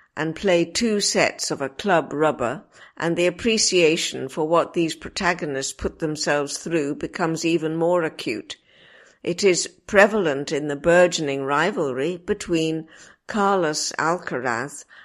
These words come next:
and Novak Djokovic. Their final at the Cincinnati Open on Sunday night conjured up memories of McEnroe-Borg's face-offs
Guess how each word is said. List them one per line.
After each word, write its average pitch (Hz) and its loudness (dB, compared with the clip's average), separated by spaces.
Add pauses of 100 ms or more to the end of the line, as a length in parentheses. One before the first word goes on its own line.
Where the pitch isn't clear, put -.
(180)
and 156 0
Novak 147 -4 (200)
Djokovic. - -2 (580)
Their 185 4
final 196 0
at - -6
the 151 -4
Cincinnati 165 -4
Open 175 -2
on 135 -6
Sunday 170 0
night 165 -2 (460)
conjured 190 0
up - 0
memories 147 0
of 139 -8
McEnroe-Borg's 151 -2
face-offs 160 -4